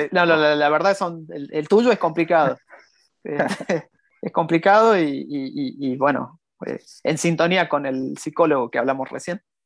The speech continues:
Speaker 1: Este, <laughs> va, viene por ese lado. Eh, o sea, ya me quitaste esa carta, no puedo ir por ese lado.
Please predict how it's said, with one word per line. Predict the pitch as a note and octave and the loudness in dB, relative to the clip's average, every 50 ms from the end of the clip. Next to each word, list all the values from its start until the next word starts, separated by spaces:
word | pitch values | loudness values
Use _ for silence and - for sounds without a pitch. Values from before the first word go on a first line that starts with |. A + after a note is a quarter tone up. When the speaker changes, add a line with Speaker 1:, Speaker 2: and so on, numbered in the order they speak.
| _ - - - _ _ _ | _ -20 -20 -20 _ _ _
Speaker 1:
Este, | - - - - B3 B3 B3 - - F#3 F#3+ - - - - - G#3+ G3 F3+ - | -8 -8 -4 0 0 0 0 -2 -6 -8 -8 -8 -8 -12 -4 2 2 2 2 2
<laughs> | E3+ | 2
va, | C#3+ C#3+ | 2 4
viene | D3+ E3 E3+ E3 | 4 4 2 2
por | D#3 D#3+ D3+ | 2 2 2
ese | D#3+ - F3 | 2 2 4
lado. | F3 F#3 F3 F#3 - - - - - - - - _ _ _ _ _ _ _ _ _ - _ - - | 4 4 4 4 2 -2 -8 -10 -14 -18 -20 -20 _ _ _ _ _ _ _ _ _ -20 _ -20 -18
Eh, | - - - D3 C#3 - | -14 -8 -8 -8 -2 -2
o | E3+ D#3+ | -2 0
sea, | - F3+ | 0 0
ya | E3 E3+ G3 | 0 0 0
me | G#3 G3 - | -2 -2 -6
quitaste | F#3+ F#3 - G#3 G3 - | -6 -6 -4 -4 -4 -4
esa | F3+ - D#3 D3 _ | -6 -8 -8 -10 _
carta, | C#3+ F#3 F3 E3 - C3+ | -4 -2 -2 -2 -4 -10
no | C#3+ D#3 - | -12 -12 -10
puedo | - F3 F3 | -8 -8 -8
ir | E3+ - | -8 -8
por | - D#3 | -10 -10
ese | D#3 D3+ - F#3 | -10 -10 -8 -6
lado. | F#3 E3+ E3 F3+ A#3 | -4 -4 -4 -4 -8